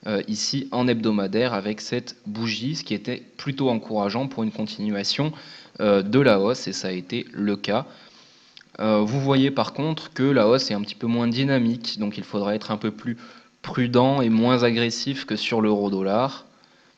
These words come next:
Mais je travaillerai également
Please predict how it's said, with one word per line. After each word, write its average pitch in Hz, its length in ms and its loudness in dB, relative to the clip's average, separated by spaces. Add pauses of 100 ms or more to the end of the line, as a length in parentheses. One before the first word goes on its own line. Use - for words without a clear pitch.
(840)
Mais 113 420 0 (640)
je 107 120 -6
travaillerai 107 520 -2
également 120 640 2